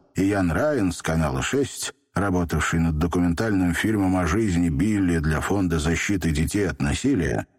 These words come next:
задал ему несколько вопросов, а также снял небольшой материал для спецвыпуска теленовостей.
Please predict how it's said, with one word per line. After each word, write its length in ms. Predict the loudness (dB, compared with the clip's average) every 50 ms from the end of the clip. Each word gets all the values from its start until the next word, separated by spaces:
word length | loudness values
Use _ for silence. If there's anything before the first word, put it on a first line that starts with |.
| _ _ _ _
задал 400 | -2 0 0 0 2 2 2 4
ему 260 | 4 4 4 4 2
несколько 540 | 2 2 2 0 0 0 0 0 0 2 0
вопросов, 680 | 0 0 0 0 0 0 0 0 0 0 -2 -2 -2 -6 _ _ _ _
а 140 | -2 -2 0
также 360 | 2 2 2 2 2 2 2
снял 340 | 2 0 0 0 2 2 2
небольшой 500 | 2 2 2 2 2 0 0 0 0 2
материал 580 | 2 2 0 0 0 0 2 2 2 2 0 0
для 180 | 0 0 0
спецвыпуска 880 | -2 0 0 0 0 0 0 0 0 2 2 0 0 0 0 -2 -2 0
теленовостей. 840 | 0 0 0 2 2 2 2 2 0 0 -2 -4 -4 -4 -4 -4